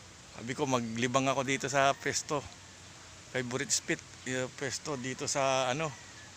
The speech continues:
S B one. Eh, pagdating ko, nakita ko siya, lumubog. Eh, alam mo, lulutang yan.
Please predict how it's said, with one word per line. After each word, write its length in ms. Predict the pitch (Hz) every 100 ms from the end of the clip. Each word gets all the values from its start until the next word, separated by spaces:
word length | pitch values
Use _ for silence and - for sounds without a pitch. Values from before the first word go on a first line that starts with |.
| - - -
S 160 | 135 139
B 160 | 139
one. 400 | 160 175 147 - - - - - - - - - - - - -
Eh, 240 | 82 107 113 120
pagdating 400 | 113 131 139 147
ko, 80 |
nakita 400 | 131 120 120 113
ko 80 | 135
siya, 240 | 120 151 117
lumubog. 480 | 107 113 113 123 101
Eh, 160 | 92 101
alam 160 | 117
mo, 80 | 113
lulutang 480 | 104 104 101 - 104
yan. 160 | 110